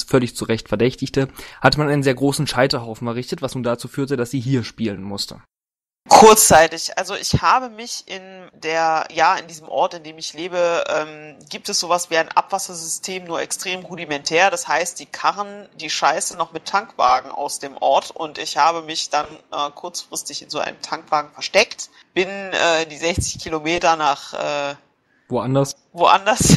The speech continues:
Speaker 2: <laughs> genau, nach woanders gefahren und, äh, ich bin übrigens geschnorchelt. Das war super professionell von mir.
Speaker 1: Alter.
Speaker 2: <laughs>
Speaker 1: Gut.
Speaker 2: Oh, ich hab noch nie so schöne Formen, Farben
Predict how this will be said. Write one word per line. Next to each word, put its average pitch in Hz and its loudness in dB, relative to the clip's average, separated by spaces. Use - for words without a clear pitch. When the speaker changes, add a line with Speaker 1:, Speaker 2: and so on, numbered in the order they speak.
Speaker 2:
<laughs> - -18
genau, 208 -8
nach 190 -6
woanders 185 -4
gefahren 208 -4
und, 180 -10
äh, 170 -4
ich - -8
bin 208 -14
übrigens 190 -10
geschnorchelt. 160 -4
Das 147 -10
war 151 -4
super 190 -12
professionell 160 -10
von 156 -14
mir. 139 -10
Speaker 1:
Alter. - 0
Speaker 2:
<laughs> 330 -4
Speaker 1:
Gut. 127 2
Speaker 2:
Oh, 180 4
ich 180 -2
hab - -4
noch 190 -4
nie 208 -12
so 202 -6
schöne 196 -6
Formen, 208 2
Farben 185 0